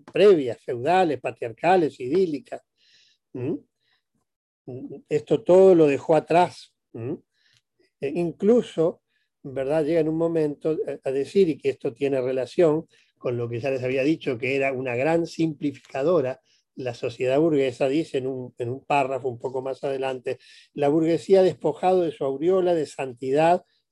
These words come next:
a todas las actividades que hasta ahora eran venerables y consideradas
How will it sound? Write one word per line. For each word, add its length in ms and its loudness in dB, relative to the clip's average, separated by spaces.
a 200 -4
todas 580 10
las 260 -2
actividades 800 0
que 100 -8
hasta 240 -8
ahora 380 0
eran 340 0
venerables 680 -2
y 160 -6
consideradas 1040 2